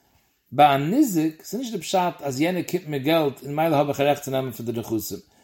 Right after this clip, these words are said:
די תורה האט געזאגט, אז ווי באלד דער שור האט זיך מעסיק געווען, איז מגופו משתלם.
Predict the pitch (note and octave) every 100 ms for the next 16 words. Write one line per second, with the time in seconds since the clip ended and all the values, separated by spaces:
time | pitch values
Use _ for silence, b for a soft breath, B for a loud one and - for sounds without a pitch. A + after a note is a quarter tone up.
0 | b - A#2+ G3 D#4 B3 G3+ E3+ A3+ A#3
1 | C3+ - C#3+ C3+ C3+ C#3 D3 A3+ A3 C#3+
2 | D3+ G3 F3+ - F#3 F3+ D3 D#3+ - C3+
3 | C3+ B2 B2+ B2+ B2+ D#3+ G3+ b b b
4 | b - D#3 D#3 C#3+ E3+ G3 A3+ A3+ G3
5 | - C#4+